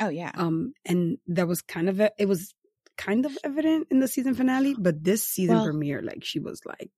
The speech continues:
Speaker 2: "Fuck
Speaker 1: because
Speaker 2: that."
Speaker 1: he didn't just screw her over.
Speaker 2: Right.
Speaker 1: She, he screwed over the entire team.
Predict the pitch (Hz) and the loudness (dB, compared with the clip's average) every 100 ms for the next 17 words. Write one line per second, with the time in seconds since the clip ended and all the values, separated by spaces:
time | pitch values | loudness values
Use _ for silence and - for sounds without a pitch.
0 | _ - 277 262 262 - 202 254 269 302 | _ 2 2 4 2 0 2 6 8 8
1 | 277 269 226 - - - 202 208 202 196 | 6 4 0 -2 -6 -4 0 2 2 -2
2 | _ _ - - 202 226 - - - - | _ _ -16 2 4 4 0 -6 -8 -8
3 | - _ _ _ _ _ _ - 160 - | -14 _ _ _ _ _ _ -8 -4 0
4 | 208 208 185 240 262 - 220 202 185 180 | 2 2 6 8 8 8 4 4 4 0
5 | 175 170 156 - 139 - - 196 208 262 | -2 0 -2 -2 -4 -4 -2 2 6 4